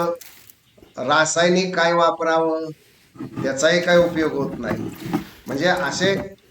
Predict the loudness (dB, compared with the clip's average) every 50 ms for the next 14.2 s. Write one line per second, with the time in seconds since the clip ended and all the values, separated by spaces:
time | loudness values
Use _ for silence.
0 | _ -14 -6 0 2 4 4 4 4 4 4 4 4 6 6 6 6 4 4 4
1 | 2 2 0 -2 -12 _ _ _ _ _ _ _ _ _ _ _ _ -4 -2 2
2 | 2 4 2 2 2 0 0 2 2 0 -2 -4 -4 -6 -8 -8 -8 -8 -8 -10
3 | -14 -18 _ _ _ _ _ _ _ _ _ _ _ _ _ _ _ _ _ -10
4 | -8 -4 -2 0 2 2 2 2 2 0 -2 -2 -4 -4 -2 0 0 0 0 0
5 | 0 0 2 2 2 2 0 0 -2 -4 -12 _ _ _ _ _ _ _ _ -8
6 | -2 0 0 0 0 -2 -6 -6 -2 0 0 2 2 0 -2 -4 -8 -16 _ _
7 | _ _ _ -6 -2 0 0 2 2 2 4 4 4 4 4 4 2 2 2 2
8 | 2 2 2 2 0 -4 -6 -6 -6 -6 -6 -10 -14 _ _ _ _ _ _ _
9 | -6 -2 0 0 0 0 -2 -8 -8 -8 -10 -12 -18 -20 _ _ _ -8 -6 -4
10 | -4 -2 -2 0 2 4 4 4 4 2 2 2 2 0 -2 -6 -10 -18 _ _
11 | _ _ _ _ _ _ _ _ _ _ _ _ -6 -2 0 2 2 4 2 2
12 | 2 2 2 2 2 0 0 0 -2 -2 -2 -4 -10 -8 -8 -6 -6 -6 -8 -12
13 | -16 _ _ _ _ _ _ _ _ _ -6 -4 -2 -2 -2 0 0 0 0 0
14 | -2 -4 -8 -12